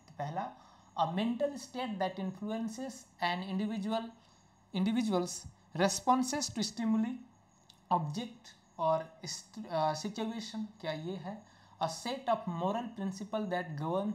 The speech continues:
person behavior, सेकंड जो है वो होगा क्या? अ, थर्ड देखिए, the process of acquiring new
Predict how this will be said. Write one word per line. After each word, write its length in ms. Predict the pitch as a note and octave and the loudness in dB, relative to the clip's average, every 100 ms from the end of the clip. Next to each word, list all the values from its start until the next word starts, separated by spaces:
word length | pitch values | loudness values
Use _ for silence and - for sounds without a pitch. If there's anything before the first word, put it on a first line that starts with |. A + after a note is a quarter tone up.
| G#3+ | -4
person 420 | F3 - F#3+ F#3+ | -8 -6 -8 -6
behavior, 460 | F3 E3+ E3 F#3+ G#3 - - - | -4 -4 -4 -4 -6 -12 -20 -16
सेकंड 540 | D3+ C#3+ F3 E3+ E3 | -14 -8 -8 -6 -6
जो 60 | D#3 | -4
है 140 | D#3+ | -4
वो 200 | E3+ D#3+ | -4 -4
होगा 240 | E3 E3+ E3+ | -4 -6 -6
क्या? 260 | F#3 G#3+ - - - - - - - | -4 -4 -6 -18 -20 -20 -20 -12 4
अ, 240 | D#3 D#3 - - - - - - - - - - - - | 6 6 2 -12 -20 -20 -20 -20 -20 -20 -20 -20 -20 6
थर्ड 200 | G3 G3+ | 8 8
देखिए, 320 | G#3+ G#3+ A#3 | 2 -2 -4
the 140 | G3 G3 | -2 -4
process 500 | - A3 A3 C#4+ C4 | 4 4 4 -2 0
of 140 | A#3+ G3 | 2 2
acquiring 600 | F#3+ G3 G3 A3 G3 E3+ | 0 2 4 4 0 2
new 200 | A3+ | 0